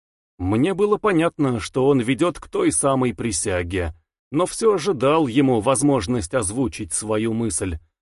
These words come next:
а не выдвигать свои гипотезы. «Не знаю, в чём причина». Многие солдаты объясняли свою верность белым как раз тем, что однажды присягнули уже царю,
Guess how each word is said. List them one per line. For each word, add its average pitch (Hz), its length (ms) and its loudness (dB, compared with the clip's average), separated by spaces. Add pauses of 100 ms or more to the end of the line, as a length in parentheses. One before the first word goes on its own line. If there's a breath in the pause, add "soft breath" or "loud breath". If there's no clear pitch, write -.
(180)
а 104 180 -6
не 104 220 -2
выдвигать 104 640 0
свои 98 380 -2
гипотезы. 92 720 -6 (1120)
«Не 110 280 -4
знаю, 120 540 0
в - 160 -18
чём 156 220 -2
причина». 113 520 -4 (1040)
Многие 208 480 0
солдаты 165 500 2
объясняли 151 640 0
свою 160 340 2
верность 151 500 0
белым 139 540 2
как 156 220 -2
раз 160 260 0
тем, 160 300 -2
что 156 280 -2
однажды 147 680 0
присягнули 160 680 0
уже 113 340 -2
царю, 104 480 -2